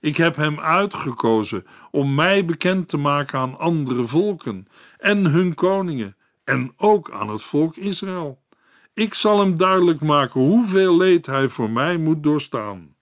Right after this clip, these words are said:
Saulus uit Tarsus, de fanatieke Farizeeër, is tot geloof in Jezus Christus gekomen.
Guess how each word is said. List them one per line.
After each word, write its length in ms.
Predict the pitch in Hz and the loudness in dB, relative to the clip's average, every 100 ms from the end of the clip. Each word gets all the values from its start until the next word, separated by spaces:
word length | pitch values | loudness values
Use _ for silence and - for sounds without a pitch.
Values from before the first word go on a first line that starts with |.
| _ _ _ _ _ _ _ _ _ _ _ _ _ _ _ _ | _ _ _ _ _ _ _ _ _ _ _ _ _ _ _ _
Saulus 800 | - - 151 165 165 156 - - | -8 0 2 4 4 4 0 -6
uit 260 | - 156 151 | -4 -4 -2
Tarsus, 640 | 147 127 104 92 - - _ _ _ _ _ | -2 -2 -6 -12 -18 -20 _ _ _ _ _
de 100 | 123 | -6
fanatieke 680 | - 151 143 139 180 170 | 0 0 2 0 0 0
Farizeeër, 840 | 156 160 151 151 127 135 123 98 - _ _ _ _ - | -2 -2 -2 -2 0 0 0 -4 -10 _ _ _ _ -8
is 180 | 117 | -8
tot 240 | - 127 120 | -4 -4 -4
geloof 520 | 123 120 139 175 151 | -2 2 2 0 -2
in 160 | 139 131 | -4 0
Jezus 480 | 135 156 143 143 | 0 0 -2 -6
Christus 460 | - 151 151 - 123 | -6 -6 -6 -8 -12
gekomen. 580 | - 90 98 90 87 | -12 -14 -12 -14 -16